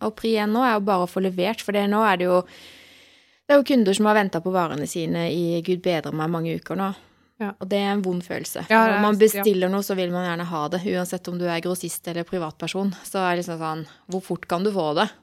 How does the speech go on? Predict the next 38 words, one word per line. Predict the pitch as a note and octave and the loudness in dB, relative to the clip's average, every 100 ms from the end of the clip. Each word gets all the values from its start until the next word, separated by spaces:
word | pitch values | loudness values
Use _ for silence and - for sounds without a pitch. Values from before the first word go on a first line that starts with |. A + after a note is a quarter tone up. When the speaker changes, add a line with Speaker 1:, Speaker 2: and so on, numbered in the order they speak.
| - | -4
Speaker 2:
Ja. | F#3 | -2
Speaker 1:
Eh, | E3+ F#3 F3+ F3+ F3+ F3+ F3+ F3 - - - - _ _ _ _ _ - | -2 -4 -4 -4 -4 -4 -6 -8 -16 -20 -20 -20 _ _ _ _ _ -4
og | A3+ | -4
s-, | A3+ - - | -4 -8 -10
ja. | - - - - _ _ _ _ | -10 -12 -20 -20 _ _ _ _
Så | A3 | 2
det | A3 | 2
er | G#3+ | 2
noe | G#3+ | 0
herk. | G#3 A3 - - - _ _ _ _ _ _ - | -2 -6 -14 -20 -20 _ _ _ _ _ _ -6
Speaker 2:
Det | A3 | -4
ser | A#3+ | -2
jeg | A3 | -6
for | G#3 A#3 | -4 -4
meg. | A3+ G#3 - _ _ - | -4 -8 -14 _ _ -6
Speaker 1:
Men | G#3 G#3 | -2 0
det | G#3+ | -2
skal | G#3 G#3 | -2 0
bli | A3 | -2
så | G#3+ - G3+ | -2 -2 0
digg | F#3+ F#3 F#3+ F#3+ | 0 0 -2 0
nå, | G3 G#3 A#3 | 0 -2 -2
når | A3+ G3+ | -2 -2
den | F#3+ F#3+ | -2 -2
ordreboka | F3+ F3 F3+ F#3 F3 F#3 F3+ F#3+ F#3+ F#3 F#3 F3+ - - | -2 -2 -2 -2 -2 -2 -2 -2 0 0 -2 -4 -10 -18
tømmes, | - G3+ F3 F#3+ - - | -6 -4 -2 -6 -8 -6
eh, | F#3+ | -4
før | F#3 F#3+ | 0 0
helga, | F#3+ E3+ G3 A#3 | 0 0 -2 -2
Speaker 2:
Ja, | A3 | -2
Speaker 1:
kjenner | A3 | 0
Speaker 2:
det | A#3 | 4
Speaker 1:
jeg. | C4+ | 2
Speaker 2:
ser | G#3+ | 2
jeg | G3 | -6
for | G3+ F#3+ | -6 -6
meg. | F#3+ | -8
Speaker 1:
Ja. | G#3+ G#3+ | -6 -6